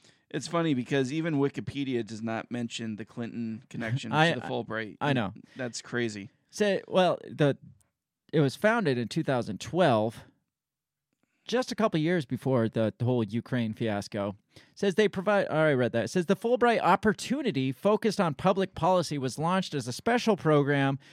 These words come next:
Speaker 2: within the Fulbright U S student program in two thousand twelve to increase collaboration and strengthen public institutions in host countries.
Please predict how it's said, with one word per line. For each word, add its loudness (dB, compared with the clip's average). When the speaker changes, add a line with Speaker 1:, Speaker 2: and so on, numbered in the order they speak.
Speaker 2:
within 2
the 2
Fulbright 4
U 2
S 4
student 0
program 0
in -6
two -8
thousand 0
twelve 0
to -6
increase -4
collaboration 0
and -4
strengthen -2
public 0
institutions -2
in -6
host -4
countries. -4